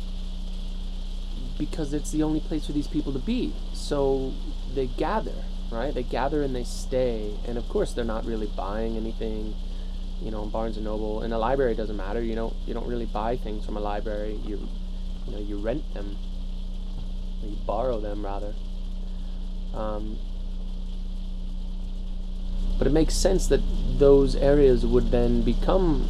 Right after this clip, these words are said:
the sort of focal point for discontent from the rest of the community. If that's the only place for homeless people to be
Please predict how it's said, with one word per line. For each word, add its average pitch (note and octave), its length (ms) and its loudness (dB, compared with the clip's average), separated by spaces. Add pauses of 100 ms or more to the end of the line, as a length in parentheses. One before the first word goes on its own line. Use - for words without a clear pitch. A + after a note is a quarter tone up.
(120)
the B2 100 4
sort A#2+ 260 4
of A2+ 160 6 (140)
focal A#2+ 440 6 (220)
point A#2 320 4 (240)
for A2 320 4
discontent - 680 2 (720)
from A2 260 4
the A2 80 4
rest A2+ 220 6
of G#2+ 60 4
the G#2+ 140 2
community. A2+ 560 4
If - 100 2
that's C#3 220 6
the C#3+ 120 2 (100)
only C3+ 320 4
place B2+ 340 2
for B2 100 0
homeless A#2+ 260 2
people B2 260 2
to A#2+ 60 2
be C#3 440 2